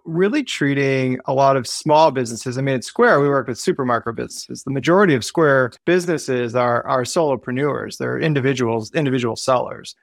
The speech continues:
And, you know, the last decade or so, I think the company's really made a, a successful march up market. So we've got a lot of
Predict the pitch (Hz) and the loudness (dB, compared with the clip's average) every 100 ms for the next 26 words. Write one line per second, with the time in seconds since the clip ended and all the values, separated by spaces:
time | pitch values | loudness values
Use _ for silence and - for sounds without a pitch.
0 | - 127 123 120 117 117 - 127 120 120 | -2 0 2 2 0 -2 -2 0 0 2
1 | 127 123 147 143 143 123 117 131 123 127 | 2 2 0 0 0 0 0 0 0 -2
2 | 120 143 123 131 117 135 127 123 120 117 | -2 -2 0 0 0 0 2 2 0 0
3 | 117 127 135 117 110 123 - 170 170 139 | -2 -2 -2 -2 -4 -6 0 0 2 0
4 | 127 123 113 123 113 135 139 139 123 - | 2 2 2 -2 -2 2 2 2 -4 -6
5 | 127 117 135 123 120 123 123 113 | -10 -4 0 2 2 0 0 -4